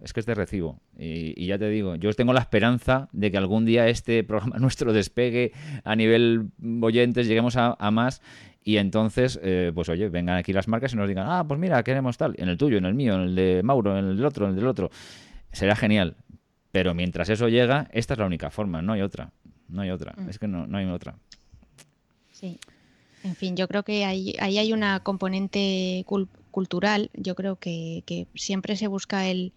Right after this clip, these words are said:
Speaker 2: el tema del, del todo gratis y yo siempre digo que no siempre,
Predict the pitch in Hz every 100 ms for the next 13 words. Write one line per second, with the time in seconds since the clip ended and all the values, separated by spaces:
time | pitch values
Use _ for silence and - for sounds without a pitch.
0 | _ _ _ - 185 196 196 190 180 180
1 | 175 175 - 185 185 180 190 190 190 190
2 | 208 240 - - 175 160 - 170 180 180
3 | 202 185 190 185 208 196 180 180 190 202
4 | 190 185 185 180 175